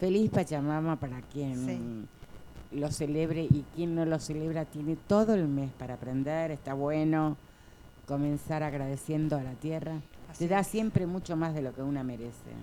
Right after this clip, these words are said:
Speaker 2: Exactamente, sí, sí. Por eso decíamos lo de los milagros, ¿no?
Speaker 1: Así es.
Speaker 2: Justamente, justamente. Este,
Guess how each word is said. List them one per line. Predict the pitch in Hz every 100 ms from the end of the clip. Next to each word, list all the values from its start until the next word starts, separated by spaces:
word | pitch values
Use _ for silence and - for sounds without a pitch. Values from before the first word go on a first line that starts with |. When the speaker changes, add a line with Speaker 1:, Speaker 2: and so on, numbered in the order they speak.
| 120 120
Speaker 2:
Exactamente, | 165 - 190 170 170 160 151
sí, | - 175
sí. | - 151 - - - - -
Por | - 185
eso | 202 214
decíamos | 208 202 196 185
lo | 185
de | 185
los | 170 165
milagros, | 160 170 208 170 165 175
¿no? |
Speaker 1:
Así | 220 254 147 -
es. |
Speaker 2:
Justamente, | 151 165 185 175 151 135 151 - - 185
justamente. | - 180 165 151 - - - - - - - - - - - - - - - - - - - -
Este, | 185 - - 180 170